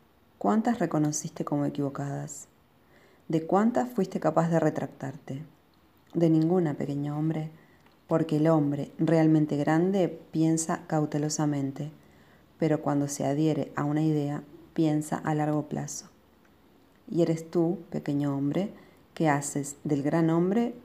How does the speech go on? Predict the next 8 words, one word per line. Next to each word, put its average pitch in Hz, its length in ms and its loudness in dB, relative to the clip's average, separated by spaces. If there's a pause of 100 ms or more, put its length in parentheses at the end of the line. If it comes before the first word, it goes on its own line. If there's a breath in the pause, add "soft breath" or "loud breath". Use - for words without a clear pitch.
un 156 140 0
paria, 143 480 -2 (640 soft breath)
cuando 156 240 4
su - 140 -6
pensamiento 156 600 4
correcto 156 540 0
y 165 80 2
duradero 156 600 0